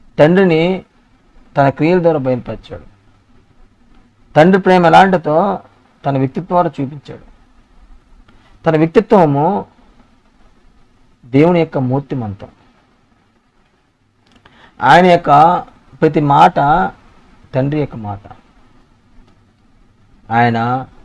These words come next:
తండ్రి చిత్తాన్ని నెరవేర్చడానికి వచ్చాడు. తండ్రి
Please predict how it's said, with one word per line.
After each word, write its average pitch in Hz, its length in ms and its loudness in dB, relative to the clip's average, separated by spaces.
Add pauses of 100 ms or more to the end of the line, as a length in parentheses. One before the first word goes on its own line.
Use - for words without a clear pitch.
(320)
తండ్రి 135 260 -2
చిత్తాన్ని 139 340 -6
నెరవేర్చడానికి 131 500 -8
వచ్చాడు. - 360 -18 (4000)
తండ్రి 147 680 -2